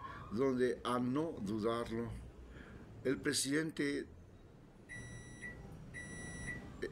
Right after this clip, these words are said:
Maduro ha sido uno de los individuos que ha formado parte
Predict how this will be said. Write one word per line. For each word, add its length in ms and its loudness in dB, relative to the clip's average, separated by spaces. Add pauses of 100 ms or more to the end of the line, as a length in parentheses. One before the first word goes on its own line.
Maduro 540 6 (840)
ha 160 4
sido 460 4 (680)
uno 260 6
de 120 6
los 300 2
individuos 1000 4 (680)
que 320 6 (1700)
ha 300 4 (760)
formado 580 4 (260)
parte 480 2